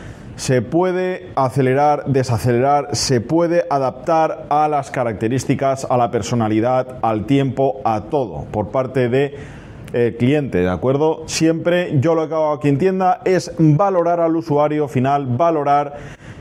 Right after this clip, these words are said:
qué tiempo va a dedicarle el cliente al acuario, qué niveles tiene, y a partir de ahí, bajo un primer examen, control, radiografía, pues yo ya voy y le asesoro lo que le toca, lo que no le toca o lo,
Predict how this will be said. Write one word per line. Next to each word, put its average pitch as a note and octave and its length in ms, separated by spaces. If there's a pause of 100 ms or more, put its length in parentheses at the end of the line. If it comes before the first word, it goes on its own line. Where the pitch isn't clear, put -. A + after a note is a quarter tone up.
(120)
qué G3+ 140
tiempo F#3 540
va E3 100
a D#3+ 40
dedicarle D3 520
el B2 80
cliente C#3+ 420
al B2 100
acuario, C3+ 560
qué G3+ 160
niveles D3+ 480
tiene, C#3+ 420
y C#3 60
a B2 120
partir C3 360
de C#3+ 80
ahí, C3+ 400 (680)
bajo B2 400
un D#3 160
primer D3 440
examen, A#2+ 580
control, B2+ 520
radiografía, A#2 720
pues A2+ 280
yo C#3 180
ya B2+ 320 (380)
voy C3 360 (400)
y D#3+ 140
le D3+ 100
asesoro C3 500
lo C3 140
que A#2 320
le C3 240
toca, F3+ 400
lo D3+ 140
que A#2+ 100
no D#3+ 120
le D3 100
toca D#3+ 560
o C3+ 100
lo, A#2+ 220